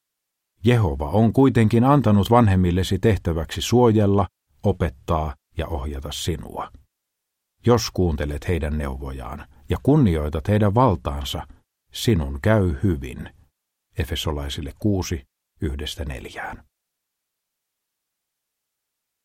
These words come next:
Kappale seitsemäntoista, kysymys. Mikä ratkaisu nuorten pitää Joosuan kaksikymmentäneljä viidentoista mukaan tehdä? Valitse, ketä palvelet.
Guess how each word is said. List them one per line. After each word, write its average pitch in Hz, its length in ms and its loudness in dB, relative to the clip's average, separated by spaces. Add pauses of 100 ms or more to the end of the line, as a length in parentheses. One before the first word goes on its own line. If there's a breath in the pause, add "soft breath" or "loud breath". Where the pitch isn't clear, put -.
(160)
Kappale 135 340 2
seitsemäntoista, 76 920 -2 (200)
kysymys. - 600 -4 (1400)
Mikä 165 200 2
ratkaisu 98 520 2
nuorten 92 400 2
pitää 82 540 0
Joosuan 85 640 0
kaksikymmentäneljä 82 1000 -2 (120)
viidentoista 78 580 -4
mukaan 95 400 -2
tehdä? - 400 -4 (1900)
Valitse, 95 540 2
ketä 76 300 -8
palvelet. - 640 -10